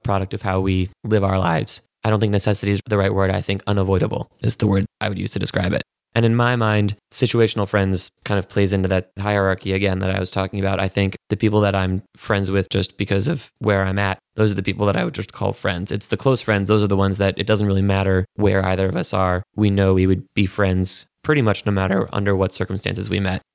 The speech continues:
taking out certain extreme circumstances, but pretty much people I consider close friends are people that I can say with a pretty high degree of confidence that if I was to meet them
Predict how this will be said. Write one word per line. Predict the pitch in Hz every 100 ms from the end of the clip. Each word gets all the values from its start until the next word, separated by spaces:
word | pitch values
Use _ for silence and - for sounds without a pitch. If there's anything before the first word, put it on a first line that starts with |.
| -
taking | 107 101
out | 101 101 -
certain | - 90
extreme | 95 - 101 98
circumstances, | 98 - 95 90 90 98
but | 95 - _
pretty | - 113
much | 104 98 - - -
people | 123 113
I | 110
consider | 104 98 101
close | 92 98 92
friends | 101 92 95
are |
people | - 98 101
that | 95
I | 92
can | 92 98 95 -
say | - 98
with | 90
a | 98
pretty | - 104
high | 98 95
degree | 95 101
of | 98
confidence | - 98 - 95
that | - 98
if | 98
I | 95
was | 98
to | 101
meet | 98
them | 95 95